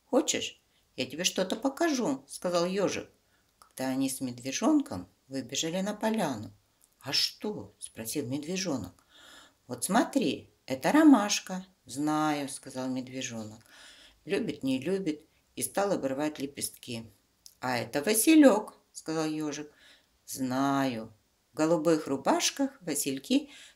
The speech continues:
целый день играли у реки. "Правильно", — сказал ёжик. "Я эти стихи тоже знаю.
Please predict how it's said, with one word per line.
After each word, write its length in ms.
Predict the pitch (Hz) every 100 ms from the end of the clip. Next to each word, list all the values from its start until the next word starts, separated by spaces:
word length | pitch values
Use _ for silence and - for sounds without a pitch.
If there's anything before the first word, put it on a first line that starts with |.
| _ _
целый 440 | - 131 127 220
день 360 | - 180 196 - _ -
играли 580 | - 131 135 117 120
у 100 | 156
реки. 560 | 196 214 220 - 175 - _ - - - _
"Правильно", — 540 | - 247 277 262 160 139
сказал 360 | - 156 151 151
ёжик. 440 | 170 151 113 117 _ _ _ _ _ _
"Я 120 | 127
эти 220 | 131 -
стихи 300 | 208 233 226
тоже 380 | - 202 180 214
знаю. 480 | 190 190 160 110